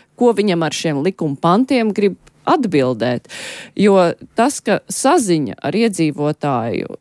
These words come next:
notiek tādā valodā, kur cilvēks ne-,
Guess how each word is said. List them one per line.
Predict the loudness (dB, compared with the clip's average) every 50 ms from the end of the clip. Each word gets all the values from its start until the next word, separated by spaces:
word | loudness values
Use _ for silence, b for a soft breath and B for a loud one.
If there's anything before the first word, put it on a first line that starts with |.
| _ -6
notiek | -4 0 0 0 0 2 2 0 0 0 _
tādā | 0 2 2 2 2 2 0 0 -2 -4 -10 _ _ _ _ _ _ _ _ _ -8
valodā, | -2 2 2 4 4 4 4 4 2 2 2 2 2 0 0 -2
kur | -4 -6 -6
cilvēks | -6 -4 -2 0 2 2 2 2 0 -2 -6
ne-, | -6 -6 -6 -6